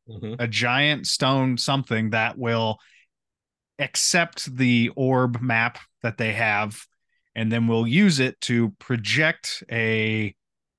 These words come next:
Speaker 2: Tony Stark style three D rendering of the galaxy that they can then
Speaker 1: <laughs>
Speaker 2: manipulate to move towards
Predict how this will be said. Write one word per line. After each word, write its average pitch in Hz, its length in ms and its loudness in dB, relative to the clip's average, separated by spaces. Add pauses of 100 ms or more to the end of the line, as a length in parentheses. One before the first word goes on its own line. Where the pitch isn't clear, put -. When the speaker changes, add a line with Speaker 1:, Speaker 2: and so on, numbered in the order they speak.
Speaker 2:
Tony 165 300 4
Stark - 580 0 (260)
style 127 760 0
three 147 440 0
D 143 280 2
rendering 123 600 0
of 107 160 -2
the 110 100 -4
galaxy 127 720 -2
that 104 140 -6
they 113 140 -2
can 110 200 -6
then 110 160 0
Speaker 1:
<laughs> - 20 0
Speaker 2:
manipulate 117 760 -2 (280)
to 110 120 -4
move 123 480 2
towards 110 680 -4